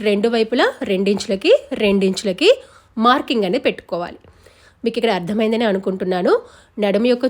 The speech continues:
చుట్టుకొలతని ఖర్చు భాగాలతో సహా చూసుకొని దాన్ని ఎనిమిది భాగాలుగా చేయాలి. చేస్తే ఇక్కడ నాకు మూడున్నర ఇంచులు అనేది వచ్చింది. నడుము యొక్క చుట్టుకొలత ఖర్చు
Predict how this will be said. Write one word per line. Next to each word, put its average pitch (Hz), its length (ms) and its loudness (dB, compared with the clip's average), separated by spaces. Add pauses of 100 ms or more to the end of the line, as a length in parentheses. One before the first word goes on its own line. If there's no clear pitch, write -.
చుట్టుకొలతని 226 600 0 (140)
ఖర్చు 196 300 -4
భాగాలతో 202 380 0 (120)
సహా 254 240 2 (200)
చూసుకొని 214 600 2 (460)
దాన్ని 240 180 0 (100)
ఎనిమిది 208 240 0 (100)
భాగాలుగా 185 440 -2 (100)
చేయాలి. 185 340 -2 (520)
చేస్తే 247 400 4 (460)
ఇక్కడ 254 180 -2 (100)
నాకు 330 200 2 (360)
మూడున్నర 233 440 2 (160)
ఇంచులు 190 320 -2
అనేది 240 220 0
వచ్చింది. 190 360 -8 (560)
నడుము 214 340 2
యొక్క 247 140 -4 (180)
చుట్టుకొలత 208 680 0 (320)
ఖర్చు 208 340 -2